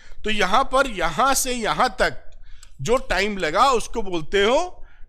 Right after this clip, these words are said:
टाइम पीरियड। एक साइकिल को कंप्लीट करने में जितना टाइम लगता है, उसको बोलते हैं टाइम पीरियड। मेरे ख्याल से बात पकड़ में आई होगी आपको।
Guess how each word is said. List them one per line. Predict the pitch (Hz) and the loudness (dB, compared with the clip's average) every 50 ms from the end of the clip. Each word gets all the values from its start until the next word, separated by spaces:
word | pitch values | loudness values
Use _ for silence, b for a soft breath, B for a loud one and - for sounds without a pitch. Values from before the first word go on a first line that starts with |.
| b - | b 0
टाइम | 180 190 208 208 185 | 2 2 2 2 2
पीरियड। | 160 175 143 147 151 143 123 107 - - - - - - - - - - - - | 0 0 0 0 0 0 -2 -2 -6 -8 -8 -12 -16 -14 -14 -12 -12 -10 -6 -2
एक | 185 202 240 277 302 339 - - | 0 0 2 2 0 0 0 0
साइकिल | - - - 190 170 180 180 - - 302 285 262 | 0 2 2 2 2 0 0 0 0 2 2 2
को | - 226 214 | 2 2 -2
कंप्लीट | - 202 170 165 - - 180 180 170 - | 0 0 -2 -4 -2 -4 -6 -6 -4 -6
करने | - 151 139 131 135 139 | -6 -6 -4 -4 -4 -4
में | 131 139 165 202 254 294 302 302 B B B B B B B B | -2 -2 0 0 0 0 -2 -6 B B B B B B B B
जितना | 127 120 165 160 - - 233 254 262 | -4 -4 -4 -2 -2 0 0 0 0
टाइम | - - - 170 190 208 202 185 | 0 -2 -2 -2 -2 -2 -2 -4
लगता | 143 131 127 - - 180 190 | -4 -6 -6 -4 -2 -2 0
है, | 214 247 262 | 0 0 0
उसको | 226 - - 214 202 | -2 -4 -4 -6 -6
बोलते | 170 160 147 135 127 - 196 | -6 -6 -6 -6 -4 -4 -4
हैं | 233 | -4
टाइम | 214 - 170 147 143 | -2 -2 -2 -2 -2
पीरियड। | 139 123 127 127 113 110 107 110 | -2 -2 -4 -4 -4 -2 -2 -2
मेरे | 135 160 185 | -2 -2 -2
ख्याल | - - 175 | -2 -2 -2
से | 165 190 | -2 0
बात | 175 160 165 165 - | 0 2 2 4 4
पकड़ | 156 143 156 147 | 2 2 2 0
में | 147 143 - | -2 -4 -4
आई | - 135 147 147 | -2 -2 0 0
होगी | 139 160 170 165 190 | -2 -2 -4 -4 -2
आपको। | 202 196 196 - - 247 277 311 - B | -2 -2 0 0 0 2 2 2 0 B